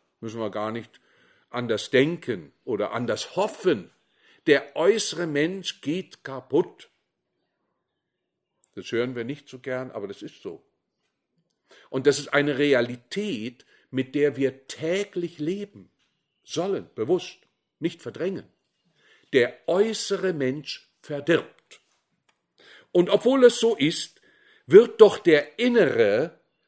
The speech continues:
von Tag zu Tag erneuert. Das ist auch Realität. Und jetzt kommt dieses Aufsehen auf Jesus,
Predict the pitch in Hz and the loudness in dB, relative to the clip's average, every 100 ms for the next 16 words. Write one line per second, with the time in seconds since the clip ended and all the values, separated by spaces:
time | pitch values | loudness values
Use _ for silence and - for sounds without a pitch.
0 | _ - 160 135 120 - - 175 185 196 | _ 0 4 4 2 -6 -6 -2 -4 -4
1 | - - - 208 - - 147 127 139 - | -10 -8 -4 -4 -4 -6 -4 -2 -4 -10
2 | _ 151 156 156 101 - - 143 - 143 | _ -6 -4 -4 -6 -10 -12 -12 -12 -8
3 | - - - - - - _ _ _ _ | -6 -6 -10 -20 -20 -20 _ _ _ _
4 | _ _ _ _ - - 135 214 - 226 | _ _ _ _ -20 -10 2 2 4 -2
5 | 220 - - - - - 185 170 190 - | -2 -12 -20 -20 -20 -8 -2 6 6 4
6 | - _ _ _ _ _ - 208 - 185 | -4 _ _ _ _ _ 0 2 4 2
7 | 180 156 - 117 131 135 - 180 | 4 0 -2 0 0 0 0 -2